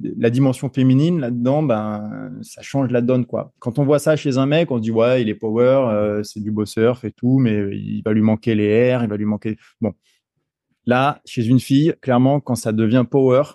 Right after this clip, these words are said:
euh, ça fait la différence par rapport aux autres filles. Il y a tous les gabarits chez les filles. Et, euh, il y a des filles qui sont très légères, très light, qui surfent très bien. Mais, euh, visuellement, moi, je trouve ça moins sympa parce qu'elles vont pousser beaucoup moins d'eau. Euh,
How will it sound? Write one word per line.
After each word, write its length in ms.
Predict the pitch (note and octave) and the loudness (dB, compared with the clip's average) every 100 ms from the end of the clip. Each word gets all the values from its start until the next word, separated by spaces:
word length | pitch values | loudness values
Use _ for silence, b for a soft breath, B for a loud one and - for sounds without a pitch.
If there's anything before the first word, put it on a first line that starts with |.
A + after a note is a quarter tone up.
| _ _ _ _ _ - | _ _ _ _ _ -8
euh, 400 | A2 G#2 G#2 G#2 | -4 -4 -4 -6
ça 180 | - A2 | -2 -2
fait 140 | C3+ | 2
la 100 | B2+ | 2
différence 440 | A#2+ A#2 C3 C3+ A#2 | 2 0 0 0 -2
par 140 | G#2+ | -4
rapport 300 | G#2 - A#2+ | -4 0 2
aux 240 | A2+ A2 B2+ | 2 2 2
autres 240 | C3 C3 _ | 0 -4 _
filles. 400 | - A#2 G2 - | -6 -4 -4 -6
Il 60 | A2+ | -4
y 40 | |
a 60 | G2+ | -4
tous 320 | _ - E3+ | _ -2 2
les 140 | C#3+ | 2
gabarits 460 | B2+ A#2+ A2 A2+ D3 | 2 2 0 0 -2
chez 120 | B2+ | -4
les 80 | A2+ | -6
filles. 280 | - A#2+ D3 b b b b - | -2 -2 -4 b b b b -2
Et, 260 | A2 G#2+ | 2 4
euh, 480 | G#2+ G#2 G2+ G#2+ A2 | 4 4 2 -2 -4
il 60 | A2 | -4
y 60 | G#2 | -4
a 40 | |
des 120 | G#2 | -4
filles 160 | - A#2+ | -2 -2
qui 100 | - | -2
sont 140 | A2+ | -6
très 180 | - B2+ | 0 2
légères, 360 | A#2 G#2 A#2 - | 2 2 0 0
très 200 | - G#2+ | -2 0
light, 320 | G#2+ A#2 A#2+ | 2 0 -4
qui 140 | - | -12
surfent 260 | - B2 - | -8 -8 -6
très 220 | - C3+ | -2 2
bien. 320 | A#2 A#2 C#3+ B B B _ | 2 0 -2 B B B _
Mais, 280 | A2 A2 A2 | 2 4 4
euh, 460 | G#2+ G#2 G#2 G#2 G#2 | 2 2 2 0 -2
visuellement, 880 | G#2+ A#2 B2+ B2+ B2+ C3+ C#3+ D3 C#3 | -2 -2 2 2 2 4 4 2 2
moi, 140 | B2 | -2
je 80 | A#2+ | -2
trouve 140 | A2+ | -6
ça 160 | - G#2+ | 0 2
moins 240 | A2+ C3 | 4 2
sympa 400 | B2+ A#2 A#2 B2 | 2 -2 0 0
parce 240 | C3+ G#2+ - | 0 -6 -4
qu'elles 260 | G#2+ G#2+ | -2 0
vont 160 | G2+ A2 | -2 -4
pousser 320 | - A#2+ A#2 | -4 -4 -2
beaucoup 260 | A2 A2 A#2+ | -2 0 2
moins 200 | A#2 A2+ | 2 2
d'eau. 400 | A2+ A#2+ B2+ A#2+ | 2 2 2 2
Euh, 220 | G2+ | -2